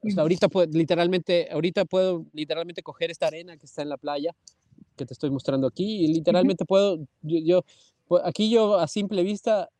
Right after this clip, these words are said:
Speaker 1: te, y como no sé si lo ves en cámara, yo te
Speaker 2: Sí.
Speaker 1: digo que aquí no hay plástico, ¿no?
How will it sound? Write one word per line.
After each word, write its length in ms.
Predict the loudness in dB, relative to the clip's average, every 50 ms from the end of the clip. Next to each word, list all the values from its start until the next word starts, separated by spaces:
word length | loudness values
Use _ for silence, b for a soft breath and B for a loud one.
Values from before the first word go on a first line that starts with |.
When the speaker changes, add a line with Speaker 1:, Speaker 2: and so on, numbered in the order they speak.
| _ -18 -8
Speaker 1:
te, 100 | -6 -6 -6 -4 -8
y 60 | -8
como 180 | -8 -6 -6 -4
no 160 | -2 -2 -2
sé 140 | -2 -4 -6
si 100 | -2 0
lo 80 | 0 2
ves 260 | 2 2 0 0 -2
en 120 | -6 -2 0
cámara, 400 | 2 2 2 2 0 0 -2 -4 _ _ _ _ _ _ _ _ _ _ _ -6
yo 160 | 0 2 4 6
te 100 | 8 6
Speaker 2:
Sí. 40 |
Speaker 1:
digo 220 | 6 6 6 4 4
que 100 | 2 0
aquí 200 | 0 0 -4 -2
no 120 | 0 0
hay 100 | -2 -2
plástico, 520 | 0 0 0 0 0 -2 -4 -4 -4 -6 -6
¿no? 120 | -6